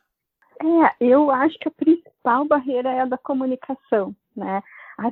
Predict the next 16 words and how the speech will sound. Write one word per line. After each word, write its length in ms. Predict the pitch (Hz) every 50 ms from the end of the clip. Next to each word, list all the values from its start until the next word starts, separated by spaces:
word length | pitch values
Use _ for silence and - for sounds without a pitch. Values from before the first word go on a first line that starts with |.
| - -
ciência, 520 | - 285 254 233 233 247 285 330 - - 311
ela 360 | 254 - - 220 220 233 233
tem 160 | - - 233
uma 140 | 240 254 262
forma 360 | - _ - 202 202 226 254 269
de 80 | -
se 100 | - 214
comunicar 880 | - - 254 233 226 226 220 214 - - 226 202 196 220 233 254 269 254 - _ _ _ _ _ -
que 320 | - - 240 233 240 254
não 260 | 262 247 247 247 247
é 480 | 233 233 247 262 277 302 302 277 269 - -
habitual 640 | 226 240 214 262 254 - - 254 220 214 202 214
pra 180 | - - 208 208
maioria 360 | 220 220 214 214 202 208 208
das 160 | 196 208 208
pessoas, 480 | - - 226 220 _ - 208 190 180 180